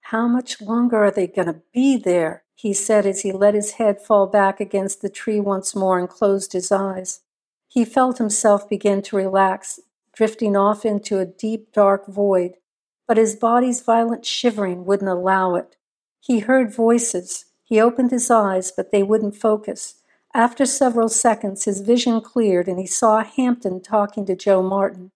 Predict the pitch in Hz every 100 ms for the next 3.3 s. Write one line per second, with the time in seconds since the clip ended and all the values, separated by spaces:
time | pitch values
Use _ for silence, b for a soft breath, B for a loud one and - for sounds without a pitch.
0 | _ _ _ _ _ 285 247 247 339 -
1 | 240 226 - 262 247 247 226 226 - 226
2 | 220 214 226 226 240 226 214 214 240 208
3 | 190 -